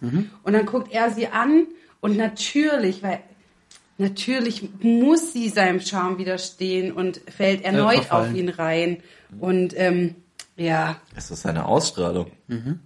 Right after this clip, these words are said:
Speaker 2: Ja, genau, weil
Speaker 3: Ja.
Speaker 2: diese, diese kleine, dumme Frau, die fällt da natürlich drauf rein.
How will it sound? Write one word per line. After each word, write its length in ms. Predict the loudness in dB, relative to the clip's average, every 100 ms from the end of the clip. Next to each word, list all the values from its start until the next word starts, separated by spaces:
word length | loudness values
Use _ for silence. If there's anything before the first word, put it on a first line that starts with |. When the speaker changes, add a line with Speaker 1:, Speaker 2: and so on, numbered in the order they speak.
| 0
Speaker 2:
Ja, 160 | 2
genau, 320 | 2 2 2
weil 100 | 2
Speaker 3:
Ja. 40 | 0
Speaker 2:
diese, 260 | -2 0 -2
diese 400 | -2 -8 -6 -6
kleine, 640 | -10 -12 -2 0 0 0
dumme 280 | 0 0 -2
Frau, 480 | -6 0 2 2 0
die 300 | -6 -10 -12
fällt 300 | -2 0 2
da 80 | 0
natürlich 500 | 0 -2 -4 -4 -6
drauf 240 | -12 -14 -12
rein. 200 | -14 -14